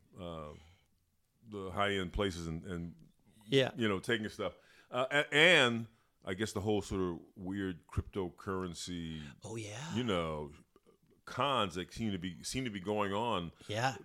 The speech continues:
Speaker 1: you know, as we speak. I mean, it just, I, I just find fascinating. It just kind of
Speaker 2: Yeah.
Speaker 1: <clears throat> and what, well, I guess people fall into it for different reasons. I
Speaker 2: Let's
Speaker 1: don't
Speaker 2: go
Speaker 1: know.
Speaker 2: back to stealing from malls.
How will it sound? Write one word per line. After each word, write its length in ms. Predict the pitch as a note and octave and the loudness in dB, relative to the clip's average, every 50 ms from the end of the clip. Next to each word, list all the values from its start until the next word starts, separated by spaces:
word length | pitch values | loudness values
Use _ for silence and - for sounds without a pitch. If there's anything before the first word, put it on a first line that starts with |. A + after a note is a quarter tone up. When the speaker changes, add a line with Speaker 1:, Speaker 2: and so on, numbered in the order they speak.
| - - - | -18 -10 -6
Speaker 1:
you 120 | G#2+ G#2 | -4 -2
know, 100 | G2+ G2 | 0 0
as 220 | F#2+ F#2+ G2+ F#2 F#2 | 2 2 2 2 0
we 100 | F#2+ F2+ | -4 -6
speak. 340 | - - - C3+ C#3 A#2 F2 | -6 -6 -2 0 0 0 0
I 20 | F#2 | -2
mean, 180 | F2 F#2 F2+ | -2 -2 -2
it 60 | F2+ | -2
just, 160 | F2+ F#2+ F2+ - | -4 -4 -6 -6
I, 240 | G2 F#2 F2+ - F2 | -8 -8 -4 -4 -4
I 20 | F2+ | -4
just 200 | F2 G2 E2+ - | -4 -6 -6 -2
find 240 | G2+ F#2+ F#2+ F#2+ | 0 2 2 2
fascinating. 520 | - - F#2+ A2 B2 - - D#2+ C#2+ C#2 D2+ | 0 0 0 0 0 -2 -6 -8 -6 -6 -6
It 40 | D#2+ | -8
just 140 | D#2 - | -8 -6
kind 160 | - F#2+ F2 E2 | -4 -4 -2 -2
of 60 | D#2+ D2+ - - _ - - - - D4+ | -4 -6 -10 -16 _ -20 -20 -20 -14 -10
Speaker 2:
Yeah. 260 | F#3 A#2 B2+ F3 G#3+ A3 - - | -8 -4 -4 -4 -4 -6 -4 0
Speaker 1:
<clears throat> 200 | - G3 D3+ C#3 - | 0 2 2 0 -2
and 300 | C3 A2 G2 F#2 F#2 F2+ F2 | -4 -4 -4 -4 -4 -4 0
what, 180 | G#2 A2 - - - - - | 0 0 0 -2 -12 -10 -6
well, 200 | G#2+ - - - _ _ _ - - _ _ _ _ _ _ _ _ _ _ _ _ _ _ - - - - | -6 -6 -6 -8 _ _ _ -20 -20 _ _ _ _ _ _ _ _ _ _ _ _ _ _ -20 -20 -20 -12
I 40 | - | -6
guess 120 | G2 G2+ - | -4 0 4
people 200 | - - G#2 G2 | 4 4 4 4
fall 260 | - A2+ G2+ F#2+ F#2+ | 4 4 6 6 6
into 120 | E2+ F2 | 2 -2
it 60 | D#2 | -8
for 80 | C#2 C#2 | -12 -12
different 280 | C2 E2+ D#2 D#2 C#2+ C#2 | -12 -12 -10 -10 -8 -8
reasons. 240 | C#2+ C2+ - B1 B1 | -8 -8 -8 -8 -6
I 20 | - | -4
Speaker 2:
Let's 80 | C#2 - | -2 0
Speaker 1:
don't 80 | F4 | 0
Speaker 2:
go 20 | B3+ | 6
Speaker 1:
know. 40 | |
Speaker 2:
back 160 | A3+ B3 A#3 - | 6 6 6 6
to 80 | G#3 - | 2 0
stealing 280 | - F3+ E3+ E3+ D#3 | 2 4 4 4 2
from 140 | - C#3+ B2 | 2 2 2
malls. 340 | A#2+ A2 F#2 E2 - - | 2 2 2 0 -2 -6